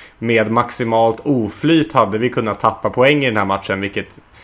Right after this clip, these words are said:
jag kände lite så här, inte kändes toppen i och med att vi gör, vi får det där målet, sen har de ett friläge med ett skott i stolpen och kanske skulle ha haft en straff också innan vi,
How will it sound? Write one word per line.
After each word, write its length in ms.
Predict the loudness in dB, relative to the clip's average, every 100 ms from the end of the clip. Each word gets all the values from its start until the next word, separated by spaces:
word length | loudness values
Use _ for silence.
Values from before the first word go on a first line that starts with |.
| -20 -20 -8
jag 120 | -2
kände 260 | -2 -2
lite 300 | -2 -2 -4
så 140 | -4 0
här, 280 | 2 2 -2 -16 -20 _ _ _ _ _ -20 -16 -16 -16 -20 -2
inte 280 | 0 0 0
kändes 340 | 2 2 0
toppen 520 | 2 2 -2 -2 -2
i 120 | 0
och 40 | -2
med 140 | -2
att 200 | -2 -6 -20 -20 -20 -20
vi 140 | -4 2
gör, 340 | 8 8 8
vi 120 | 4
får 260 | -2 2 4
det 80 | 6
där 140 | 4
målet, 560 | 2 2 4 6 4 4
sen 220 | 2 4
har 100 | 4
de 260 | 4 4 2
ett 80 |
friläge 720 | 0 -2 0 0 2 4 4 2
med 100 | -2
ett 60 |
skott 280 | 0 -2 -2
i 40 | -4
stolpen 600 | 0 2 0 -2 -2 0
och 100 | 0
kanske 260 | -2 -2
skulle 240 | -6 -2 4
ha 280 | 4 4
haft 240 | 0 0 -2
en 80 | -6
straff 400 | 0 0 0 -2
också 440 | -2 -2 -2 0
innan 420 | 2 0 0 0
vi, 340 | 0 -2 -4